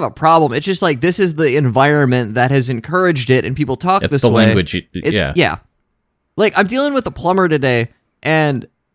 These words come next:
Speaker 1: that in-, interaction ends. He's like, "Oh, is Doug still working there?" And I was like, "Yeah, he's still working here." He's like, "Okay, next time you see Doug, you tell him to go fuck himself. He'll know what that means." And so it's like, half the people I work with are like that, right? And so then you get someone that's the complete opposite, and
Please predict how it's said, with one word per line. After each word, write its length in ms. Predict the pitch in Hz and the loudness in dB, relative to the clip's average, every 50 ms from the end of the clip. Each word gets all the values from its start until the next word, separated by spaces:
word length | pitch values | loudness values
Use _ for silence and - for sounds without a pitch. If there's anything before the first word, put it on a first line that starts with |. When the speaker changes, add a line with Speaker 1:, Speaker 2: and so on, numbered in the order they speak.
| _ _ _ - - | _ _ _ -8 -2
Speaker 1:
that 240 | 139 175 185 208 | 2 2 4 4
in-, 180 | 220 226 226 202 | 4 2 0 0
interaction 640 | 160 120 160 175 170 175 165 160 165 165 - 175 160 | -2 -2 -2 0 0 2 2 2 0 0 -2 -4 -2
ends. 140 | 165 160 147 | -2 -2 -2
He's 120 | 151 143 | -2 -2
like, 80 | 165 - | 0 2
"Oh, 100 | 254 240 | 4 4
is 120 | 196 151 | 4 4
Doug 180 | 127 143 139 143 | 4 2 2 2
still 160 | 139 - 190 175 | 0 0 0 2
working 260 | 185 190 190 208 208 | 2 2 2 2 2
there?" 160 | 208 202 196 190 | 4 4 4 2
And 80 | 160 | 2
I 40 | 156 | 2
was 120 | 160 151 151 | 0 0 0
like, 180 | 151 147 - | -2 -4 -2
"Yeah, 220 | - 226 196 147 123 | -2 0 2 2 2
he's 140 | 131 135 135 | 2 0 -2
still 140 | - 143 135 | -2 -2 -2
working 180 | 135 135 143 | -2 -2 -2
here." 80 | 156 156 | -2 0
He's 80 | 147 | 0
like, 140 | 139 139 - | 0 0 0
"Okay, 260 | 185 202 196 196 175 | 0 0 2 2 2
next 200 | 156 170 202 - | 2 2 0 0
time 180 | - 233 240 247 | 0 -2 0 0
you 100 | 247 247 | 0 -2
see 200 | - - 226 220 | -2 -4 -4 -2
Doug, 300 | 180 196 180 175 160 151 | 2 2 4 4 2 0
you 60 | 156 165 | -2 -2
tell 160 | - 220 202 | 0 2 2
him 80 | 208 196 | 2 2
to 40 | 180 | 2
go 120 | 156 147 | 0 0
fuck 320 | 135 - - - 170 - - | -2 -2 0 0 0 2 0
himself. 460 | 156 143 127 - 113 101 101 - - _ _ _ - | -2 0 0 -2 -2 -2 -4 -6 -12 _ _ _ 0
He'll 160 | 403 427 370 | 2 2 4
know 140 | 277 185 160 | 4 6 6
what 160 | 139 123 - | 6 4 4
that 200 | 135 120 110 107 | 2 2 2 2
means." 440 | 110 113 110 110 107 104 - - _ _ _ _ _ _ _ _ - | 2 0 2 0 0 -2 -6 -14 _ _ _ _ _ _ _ _ -4
And 100 | - 185 - | -4 -2 0
so 100 | - 220 | 2 0
it's 100 | 214 202 | 0 0
like, 120 | - - | -2 -6
half 300 | - 185 208 247 339 - | -4 -2 0 0 0 -2
the 80 | - 240 | -4 -4
people 300 | 269 247 254 226 240 226 | -4 -4 -4 -2 0 0
I 80 | 208 | 2
work 280 | 180 160 175 180 180 - | 2 0 -2 -4 -4 -4
with 300 | 139 117 113 101 95 _ _ _ _ _ _ _ _ _ _ _ _ _ _ - | -4 -2 -2 -2 -6 _ _ _ _ _ _ _ _ _ _ _ _ _ _ 0
are 140 | 139 151 160 | 2 2 2
like 340 | 151 156 143 131 110 113 98 | 2 2 0 0 -2 -4 -4
that, 240 | 113 101 - - - _ _ - | -4 -6 -6 -8 -12 _ _ -6
right? 320 | 110 117 120 131 135 - _ _ _ _ _ _ _ _ _ _ _ _ _ _ - - | -2 0 2 2 0 -2 _ _ _ _ _ _ _ _ _ _ _ _ _ _ -6 -4
And 100 | 160 147 | -2 0
so 120 | - 202 | 2 2
then 100 | 202 214 | 2 2
you 80 | 220 214 | 0 2
get 160 | 208 220 - | 2 2 2
someone 220 | - 220 202 196 185 | 0 -4 -2 -2 0
that's 200 | 185 180 - - _ - | -2 -2 -4 -6 _ -6
the 100 | - 180 | -6 -6
complete 360 | - 196 180 165 208 202 160 - | -4 -4 -2 2 2 2 2 2
opposite, 560 | 139 165 180 - 196 170 - 170 151 131 - | 0 -2 -2 0 -2 -4 -2 -2 -2 -2 0
and 320 | 131 170 160 156 - - | 0 -2 -2 -2 -6 -10